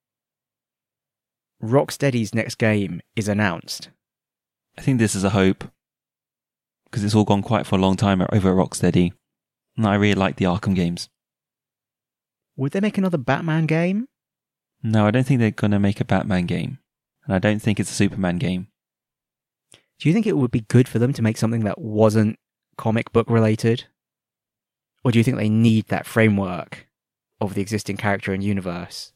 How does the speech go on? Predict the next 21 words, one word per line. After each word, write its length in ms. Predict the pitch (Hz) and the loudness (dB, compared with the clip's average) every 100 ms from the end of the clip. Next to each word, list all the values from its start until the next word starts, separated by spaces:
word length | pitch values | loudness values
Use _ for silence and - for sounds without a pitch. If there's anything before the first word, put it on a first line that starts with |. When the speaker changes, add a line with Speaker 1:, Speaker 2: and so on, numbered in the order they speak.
| - | -6
Speaker 1:
and 260 | 107 98 - _ _ _ - | -4 -4 -8 _ _ _ -2
they 120 | 113 | 0
just 360 | 107 107 - - _ _ - | 2 -2 -6 -18 _ _ -6
are 80 | 110 | -4
able 100 | 101 | -4
to 200 | - - | -6 -6
execute 580 | 120 - 101 98 90 73 _ | -6 -6 -8 -6 -6 -8 _
an 140 | - 107 | -4 0
amazing 380 | 104 104 95 95 | 2 0 -2 -4
game, 400 | 98 80 101 117 _ _ _ _ _ _ _ | -6 -6 -12 -18 _ _ _ _ _ _ _
but 100 | - | -2
they 100 | 107 | 0
need 380 | 104 107 104 104 | 2 2 2 0
that 360 | - 101 101 - - | -2 -4 -6 -10 -12
existing, 760 | 107 107 113 - 107 101 95 | -6 0 0 0 -4 -4 -4
you 100 | 98 | -8
know, 280 | 98 87 101 - _ _ _ _ _ _ 117 | -10 -10 -14 -18 _ _ _ _ _ _ -2
baseline 540 | 110 - 104 98 98 | -2 -2 -4 -4 -6
to 80 | 92 | -4
build 280 | 107 104 98 | -2 -2 -2
on? 300 | 90 90 | -6 -12